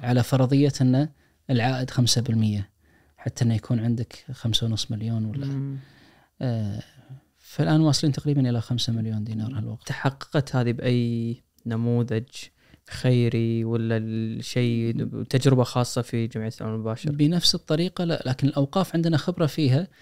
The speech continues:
Speaker 1: وقف اليتيم، وقف المدا-، التعليم، الوقف الصحي، الوقف العيون، وقف المصاحف، وقف الحج، إفطارات الأضاحي، هذه حققنا فيها نتائج وايد حلوة.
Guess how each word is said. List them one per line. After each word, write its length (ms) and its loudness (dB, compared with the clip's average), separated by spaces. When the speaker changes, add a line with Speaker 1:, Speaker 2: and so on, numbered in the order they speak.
Speaker 1:
وقف 260 -2
اليتيم، 640 2
وقف 280 -6
المدا-، 280 0
التعليم، 840 0
الوقف 380 -4
الصحي، 640 2
الوقف 380 -4
العيون، 600 2
وقف 220 -2
المصاحف، 680 -2
وقف 200 -4
الحج، 360 0
إفطارات 560 2
الأضاحي، 380 0
هذه 140 2
حققنا 400 0
فيها 180 4
نتائج 340 2
وايد 200 4
حلوة. 300 -2